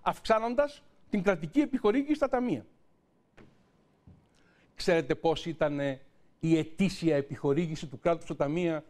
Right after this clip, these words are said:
το δύο χιλιάδες δώδεκα όταν έγινε αυτό; Δεκαεφτά δισεκατομμύρια. Δηλαδή, το κράτος έδινε κάθε χρόνο στα ταμεία δεκαεφτά δισεκατομμύρια. Και τους πήρε δεκατέσσερα, τα οποία μπορεί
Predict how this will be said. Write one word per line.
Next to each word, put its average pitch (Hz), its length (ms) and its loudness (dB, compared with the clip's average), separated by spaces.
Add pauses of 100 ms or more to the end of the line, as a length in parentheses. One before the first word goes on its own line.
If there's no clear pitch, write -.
το 143 100 -2
δύο 160 140 0
χιλιάδες 165 540 -4 (220)
δώδεκα 202 380 0
όταν 165 200 -2
έγινε 180 180 -6
αυτό; 202 320 -8 (640)
Δεκαεφτά 156 680 0
δισεκατομμύρια. 107 800 -12 (360)
Δηλαδή, 139 540 2 (180)
το 151 120 2
κράτος 190 560 0
έδινε 160 440 0
κάθε 208 400 -2
χρόνο 151 580 0 (260)
στα - 220 -4
ταμεία 143 580 0 (180)
δεκαεφτά 202 720 2
δισεκατομμύρια. 110 760 -12 (800)
Και 330 160 2 (240)
τους - 180 -2
πήρε 302 200 6
δεκατέσσερα, 180 680 0 (400)
τα 185 100 4
οποία 247 280 2
μπορεί 190 440 2